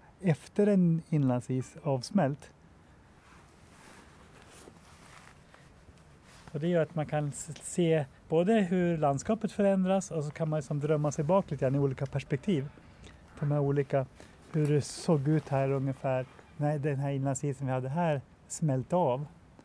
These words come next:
Och även när vi var helt täckta. Det tycker jag är ganska spännande.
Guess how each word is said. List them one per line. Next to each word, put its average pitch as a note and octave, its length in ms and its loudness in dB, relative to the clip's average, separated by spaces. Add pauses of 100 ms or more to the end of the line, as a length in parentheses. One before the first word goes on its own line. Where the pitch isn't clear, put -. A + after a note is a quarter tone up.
(120)
Och C#3 140 -2
även C#3+ 500 -2 (140)
när C#3 160 0
vi C3 80 0
var B2+ 100 -6
helt B2+ 260 -4
täckta. D3+ 380 -6 (1300)
Det E3+ 160 0
tycker - 180 -4
jag - 20 2
är C#3 80 -2
ganska C#3+ 440 -2
spännande. D#3+ 580 -4